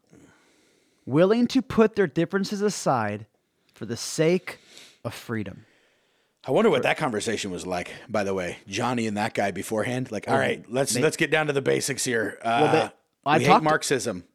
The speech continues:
Speaker 2: <laughs>
Speaker 1: <laughs> Well, I talked to, I talked to Danny,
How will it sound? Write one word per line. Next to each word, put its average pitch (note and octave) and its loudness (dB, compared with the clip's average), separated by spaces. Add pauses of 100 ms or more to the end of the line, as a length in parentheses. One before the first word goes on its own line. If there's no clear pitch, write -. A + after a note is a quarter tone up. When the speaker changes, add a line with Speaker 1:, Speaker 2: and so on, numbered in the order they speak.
Speaker 2:
<laughs> - -
Speaker 1:
<laughs> - -6 (240)
Well, F3 6
I F#3 8
talked G#3 2
to, - 0
I C3+ -2
talked F3 0
to F#3 -2
Danny, C3 0